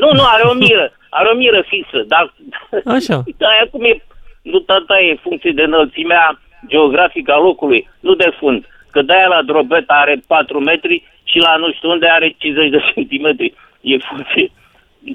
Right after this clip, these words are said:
Speaker 1: n-are treabă
Speaker 2: Da,
Speaker 1: fundul.
Speaker 2: înțeleg.
Speaker 1: Aici nu e cazul, aici nu e cazul cu, cu,
Speaker 2: Da.
Speaker 1: într-adevăr, aici e vorba de pescaj navelor, să treacă mai
Speaker 2: Herman,
Speaker 1: mai
Speaker 2: îmi mulțumesc, aș
Speaker 1: Da.
Speaker 2: mai sta cu tine, dar mai stă lumea pe linie.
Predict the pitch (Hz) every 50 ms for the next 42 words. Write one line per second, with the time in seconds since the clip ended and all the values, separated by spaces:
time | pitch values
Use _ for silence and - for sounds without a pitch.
0 | - - _ _ _ - 156 180 185 185 170 175 160 165 147 147 139 - - 131
1 | 117 113 117 127 120 120 113 110 123 135 135 - 165 160 202 214 196 156 123 139
2 | 123 107 104 - 104 - - - 117 120 - 151 160 185 190 156 131 - 123 110
3 | 104 101 101 87 - - 101 - _ _ - 120 117 101 101 98 90 - - 104
4 | - - 113 147 147 165 180 202 170 120 113 - - 139 127 143 170 156 160 147
5 | 151 - - - 147 - - - 196 175 - - 196 202 202 165 101 107 101 98
6 | 92 87 - - 110 110 - - 156 135 127 131 123 123 120 120 135 139 143 147
7 | 160 165 156 139 135 131 127 143 151 151 156 151 - 170 160 170 185 190 - -
8 | 147 156 151 160 156 151 151 - 170 175 - 175 147 - 165 170 165 151 151 147
9 | 156 151 147 - - 175 170 175 175 165 147 127 135 131 131 143 143 135 120 101
10 | 90